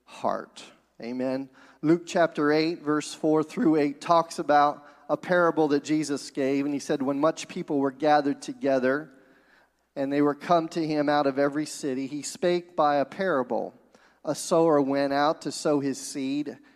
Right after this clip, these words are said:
and as he sowed, some fell by the wayside, and it was trodden down, and the fowls of the air devoured it. Some fell upon a rock,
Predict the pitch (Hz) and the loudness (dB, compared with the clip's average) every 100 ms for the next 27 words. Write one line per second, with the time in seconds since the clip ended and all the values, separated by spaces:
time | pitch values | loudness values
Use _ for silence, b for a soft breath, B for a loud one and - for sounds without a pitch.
0 | b b 139 139 151 156 - 147 - 170 | b b -6 0 2 0 -2 -8 -4 0
1 | 156 143 143 - 151 139 139 151 143 131 | 2 2 0 -2 -2 -2 0 2 2 2
2 | 131 123 120 131 131 - 123 120 135 135 | 0 0 0 -2 -4 -6 -4 -2 -2 -4
3 | 139 139 131 - - 165 151 139 127 127 | -6 -4 -6 -6 -2 2 2 0 -2 -2
4 | 123 135 135 127 123 156 143 143 131 131 | 0 -2 -2 -4 -4 2 4 2 0 -6
5 | 123 120 127 131 120 123 117 113 113 123 | -4 -2 -2 -2 -4 -2 0 0 -2 -4
6 | 143 _ b b b b - - 170 160 | -6 _ b b b b -14 0 0 0
7 | 151 160 151 151 - 165 156 151 165 170 | 0 2 4 2 0 0 2 2 4 4
8 | 117 101 - | 2 -2 -12